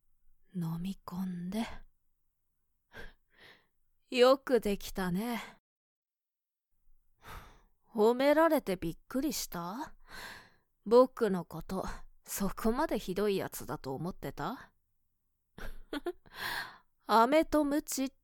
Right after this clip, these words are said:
て言葉知ってる？厳しくするけど、よかったらちゃんと褒めてあげるよ。安心した？なんだ、そういう顔もできるんだね。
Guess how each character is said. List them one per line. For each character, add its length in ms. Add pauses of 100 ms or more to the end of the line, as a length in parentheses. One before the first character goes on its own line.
(120)
て 180
言 280
葉 120
知 240
っ 60
て 160
る？ 140 (1080)
厳 300
し 160
く 140
す 200
る 120
け 160
ど、 240 (580)
よ 180
か 140
っ 120
た 140
ら 140
ち 120
ゃ 100
ん 100
と 180
褒 200
め 160
て 140
あ 140
げ 160
る 100
よ。 280 (880)
安 320
心 300
し 180
た？ 180 (3000)
な 340
ん 220
だ、 320 (880)
そ 340
う 80
い 100
う 100
顔 280
も 160
で 180
き 160
る 140
ん 60
だ 120
ね。 180